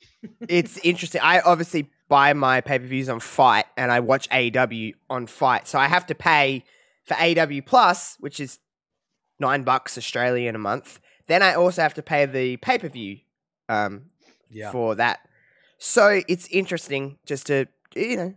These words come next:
Speaker 1: it's just interesting. I wish that was all just one inclusive fee and I just paid for it. I'd happily pay, like, fifteen bucks and I get my pay-per-views
Speaker 2: Oh,
Speaker 1: and
Speaker 2: yeah.
Speaker 1: my, and my A E W. 'Cause remember, A E W is not on Australian television. It's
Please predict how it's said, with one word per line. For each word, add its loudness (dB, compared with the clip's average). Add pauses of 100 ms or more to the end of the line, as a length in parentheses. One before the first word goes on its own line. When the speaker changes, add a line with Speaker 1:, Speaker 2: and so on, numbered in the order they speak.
(140)
Speaker 1:
it's -6
just -10
interesting. -4
I 4
wish 2
that 2
was 0
all 2
just -6
one 0
inclusive -10
fee -6 (360)
and -2
I 0
just -8
paid 2
for 2
it. 2 (220)
I'd -6
happily -2
pay, 0
like, 4
fifteen -4
bucks 0
and -8
I -8
get -6
my -6
pay-per-views -8
Speaker 2:
Oh, -14
Speaker 1:
and -2
Speaker 2:
yeah. -6
Speaker 1:
my, -4 (420)
and 0
my 0
A -2
E -2
W. -6
'Cause -12
remember, -4 (680)
A 4
E 4
W 2
is -8
not -2
on 0
Australian -4
television. -6 (340)
It's -12